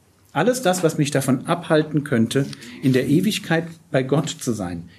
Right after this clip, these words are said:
Diese Art von bösem Werk. Da ist Gott dafür verantwortlich, dass er mich rettet. Du musst also, wenn es beim Thema Heilssicherheit mal, wenn du mal denkst, "Oh,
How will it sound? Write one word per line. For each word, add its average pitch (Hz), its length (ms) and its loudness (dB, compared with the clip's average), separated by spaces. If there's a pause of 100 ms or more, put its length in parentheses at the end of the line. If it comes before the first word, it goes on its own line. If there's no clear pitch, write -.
(120)
Diese 190 320 2
Art 151 240 -2
von 139 220 0
bösem 131 340 0
Werk. 92 280 -6 (440)
Da 143 380 -2 (880)
ist - 320 -6
Gott 214 340 0
dafür 170 300 0
verantwortlich, 135 840 -4 (240)
dass 127 160 -4
er 123 140 -4
mich 120 200 -2
rettet. - 320 -16 (260)
Du 143 80 2
musst 170 260 4
also, 143 300 2
wenn 135 160 4
es 143 260 -2 (200)
beim 131 160 2
Thema 131 340 2
Heilssicherheit 156 800 2
mal, 131 340 2 (220)
wenn 143 80 2
du 143 80 6
mal 139 160 6
denkst, 147 400 0
"Oh, 127 240 2